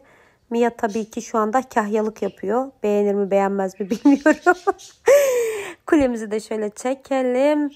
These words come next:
Ve işimiz bitti sayılır. Şimdi sizlere şöyle bir şekilde güzelce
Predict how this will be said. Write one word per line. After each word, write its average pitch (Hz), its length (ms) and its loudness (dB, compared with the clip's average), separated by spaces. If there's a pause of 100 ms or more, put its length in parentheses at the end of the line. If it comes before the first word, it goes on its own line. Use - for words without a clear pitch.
(300)
Ve 233 120 -4
işimiz 247 500 -8
bitti 254 300 -6
sayılır. 220 640 -2
Şimdi 202 380 -6
sizlere 208 580 -4
şöyle 202 1200 -2
bir 214 60 -8
şekilde 202 540 -6
güzelce 202 1200 0